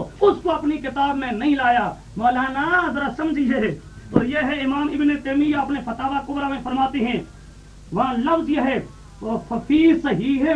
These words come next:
مسلم۔" مسلم شریف میں یہ حدیث موجود ہے، "عن ابی موسیٰ الاشعری۔" آگے پھر پوری روایت نقل کی، اور آگے وہ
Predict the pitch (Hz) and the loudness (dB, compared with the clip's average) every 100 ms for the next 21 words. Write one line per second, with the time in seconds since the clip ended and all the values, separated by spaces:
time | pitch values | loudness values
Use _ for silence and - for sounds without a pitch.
0 | 247 349 - 339 339 247 - - - - | 2 2 4 4 4 2 -2 -10 -12 -2
1 | 294 311 311 285 285 302 294 294 254 254 | 0 2 0 0 2 6 6 6 2 2
2 | 294 285 269 277 254 - 339 320 320 302 | 2 0 0 0 0 2 2 2 0 4
3 | 285 277 277 - 269 254 247 254 247 - | 4 6 2 2 2 2 2 -2 -4 -4
4 | 240 233 214 233 226 233 226 220 226 202 | -4 -4 -2 -2 -4 -4 -4 -4 -4 -2
5 | 226 240 226 220 - 208 - - - - | -2 -2 -2 -4 -4 -6 -6 -10 -16 -2
6 | 240 233 269 285 311 311 - - 147 262 | -2 2 2 2 -2 -4 -8 -16 -4 -2
7 | 277 | -2